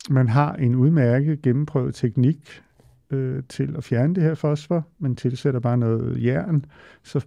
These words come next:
bundfælder det i rensningsanlægget. Det er kommunerne, der står for rensningsanlægget, og kommuner er så nødt til at følge loven, så nu det her bliver lov, så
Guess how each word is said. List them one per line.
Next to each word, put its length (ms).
bundfælder 500
det 160
i 240
rensningsanlægget. 840
Det 60
er 40
kommunerne, 680
der 100
står 220
for 160
rensningsanlægget, 800
og 120
kommuner 480
er 320
så 120
nødt 220
til 120
at 80
følge 280
loven, 420
så 160
nu 160
det 120
her 120
bliver 220
lov, 340
så 160